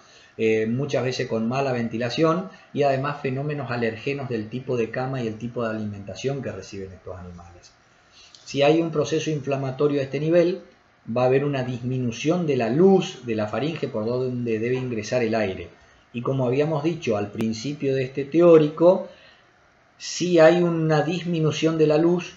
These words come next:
es mayor la presión negativa o esfuerzo que tienen que hacer los pulmones para poder ingresar la cantidad de aire u oxígeno necesaria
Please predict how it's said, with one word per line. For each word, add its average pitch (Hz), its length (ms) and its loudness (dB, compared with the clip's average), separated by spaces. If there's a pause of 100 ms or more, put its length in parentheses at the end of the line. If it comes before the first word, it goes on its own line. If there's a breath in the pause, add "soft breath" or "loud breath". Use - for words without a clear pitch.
(140)
es 180 380 -2
mayor 156 760 6
la 147 180 2
presión 147 480 2
negativa 156 520 0
o 135 180 4
esfuerzo 170 800 4 (100)
que 120 100 -6
tienen 143 260 -4
que 147 80 -2
hacer 143 220 -4
los 147 160 -2
pulmones 156 680 -2 (340 loud breath)
para 147 300 2
poder 143 240 2
ingresar 143 840 -2
la 117 300 -6
cantidad 135 760 0
de 143 220 0
aire 156 480 0
u 117 180 0
oxígeno 123 680 -4
necesaria 143 960 -2